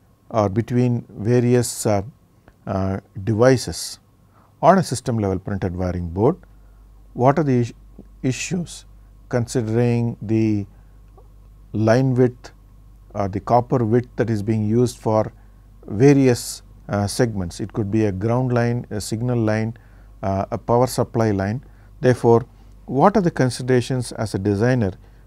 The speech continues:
you have to take care of at the interconnections, uh,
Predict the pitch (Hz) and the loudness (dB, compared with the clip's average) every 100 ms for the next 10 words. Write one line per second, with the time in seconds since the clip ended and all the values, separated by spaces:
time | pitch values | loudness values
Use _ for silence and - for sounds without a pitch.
0 | - 117 110 113 107 127 151 - - - | -8 -2 0 0 0 -4 -4 -6 -20 -20
1 | - - 135 120 117 104 104 101 - - | -10 -2 -2 0 -2 0 0 -2 -12 -20
2 | - - 104 107 - 131 110 113 113 101 | -20 -8 -6 -4 -6 -4 -4 -2 -2 -4
3 | 92 - 101 98 - - - - - 95 | -4 -6 -4 -6 -10 -18 -20 -20 -10 -4
4 | 95 | -4